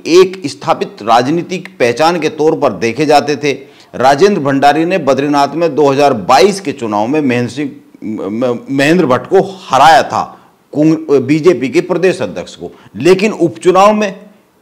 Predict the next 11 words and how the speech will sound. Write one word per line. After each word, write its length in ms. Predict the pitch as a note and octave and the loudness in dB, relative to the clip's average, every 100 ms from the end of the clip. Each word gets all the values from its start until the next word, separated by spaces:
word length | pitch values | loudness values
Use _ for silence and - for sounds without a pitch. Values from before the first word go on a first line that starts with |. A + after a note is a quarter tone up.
| _ | _
वो 180 | B2+ A3 | 2 2
कांग्रेस 600 | - E3 E3+ F#3 G#3+ G#3 | 2 2 4 6 6 4
में 300 | G3 G3+ C3 | -2 -2 -2
दूसरी 360 | D3+ F3 F#3+ | -2 -2 -4
पंक्ति 400 | F#3+ F3+ F3 E3+ | -2 -2 -2 -2
के 120 | D#3 D3+ | 0 2
नेता 540 | A#2+ A#2 D3+ F#3+ - | 2 0 0 0 -6
लखपत 520 | A2 D3+ D#3+ B2+ - - | 0 0 0 -2 -4 -4
से 280 | D#3+ F#3 - | -6 -6 -10
हार 280 | - C#3 G2 | 0 2 2
गए। 180 | D2 | -4